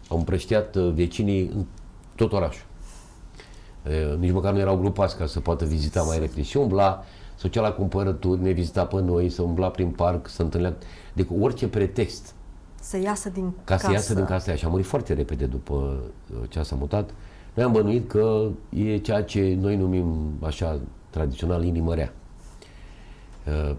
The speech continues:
Speaker 1: pentru că, într-adevăr, uh, pentru cineva care a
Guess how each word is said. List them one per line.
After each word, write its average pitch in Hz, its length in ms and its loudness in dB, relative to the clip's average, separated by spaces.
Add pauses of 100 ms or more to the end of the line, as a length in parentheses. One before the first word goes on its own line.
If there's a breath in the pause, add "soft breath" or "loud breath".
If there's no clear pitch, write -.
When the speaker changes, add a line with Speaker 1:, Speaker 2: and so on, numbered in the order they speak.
Speaker 1:
pentru 95 320 2
că, 113 500 2 (220)
într-adevăr, 95 600 2
uh, 85 400 0 (100)
pentru 76 200 -2
cineva 90 300 2
care 87 200 0
a 80 140 0